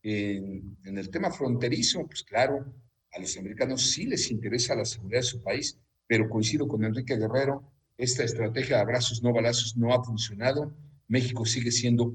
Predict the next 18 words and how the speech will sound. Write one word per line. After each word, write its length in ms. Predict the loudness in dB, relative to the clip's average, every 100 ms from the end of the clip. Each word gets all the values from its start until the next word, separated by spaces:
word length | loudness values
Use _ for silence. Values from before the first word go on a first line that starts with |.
| 4
un 500 | 8 8 6 0 0
verdadero 560 | 0 2 4 4 2 0
desastre 640 | -4 -2 -4 -4 -6 -8 -10 -6
en 140 | -2
seguridad. 800 | 0 0 0 2 4 4 4 -8 _ _ _ _ -20
Y 80 |
tarde 260 | -6 -2 0
o 80 | 0
temprano 480 | 0 2 2 4 2
eso 220 | 0 -2
también 340 | -4 -2 -2
pega 400 | 0 2 2 -2 -16 _ _ _ 0
en 800 | 4 4 4 0 -4 -6 -8 -8
generar 400 | -2 4 4 4
confianza 560 | 0 0 0 0 -2 -2
para 160 | -2
las 240 | -2 -4 -4
inversiones. 720 | -4 -6 -10 -12 -12 -12